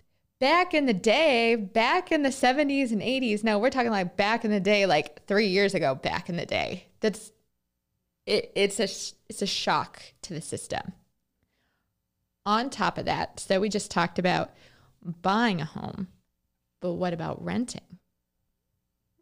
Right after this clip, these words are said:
Renting's not a picnic either. Pulled this data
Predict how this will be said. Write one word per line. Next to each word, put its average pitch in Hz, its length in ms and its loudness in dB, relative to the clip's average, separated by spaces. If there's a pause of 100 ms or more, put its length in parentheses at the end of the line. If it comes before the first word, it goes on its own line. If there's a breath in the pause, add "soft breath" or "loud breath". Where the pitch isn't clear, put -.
(120)
Renting's 339 600 -4
not 220 500 0 (100)
a 185 100 -6 (240)
picnic 180 440 -8
either. - 380 -6 (1400 soft breath)
Pulled 277 220 2
this 320 180 -2
data 226 460 2